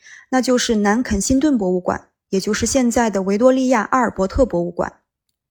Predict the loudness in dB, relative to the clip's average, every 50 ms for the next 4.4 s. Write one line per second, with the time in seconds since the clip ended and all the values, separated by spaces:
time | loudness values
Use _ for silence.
0 | _ _ _ _ _ _ _ _ _ -20 _ -20 -20 -20 -20 -20 -20 -4 2 4
1 | 4 4 4 2 2 0 0 0 2 2 2 0 2 2 4 4 4 2 0 -2
2 | -2 0 2 2 2 2 2 2 2 2 0 2 2 2 2 2 2 2 0 0
3 | 0 0 -2 0 0 0 0 -2 -4 -4 -4 -2 -2 0 2 2 2 2 2 2
4 | 2 2 0 0 0 -2 -2 -2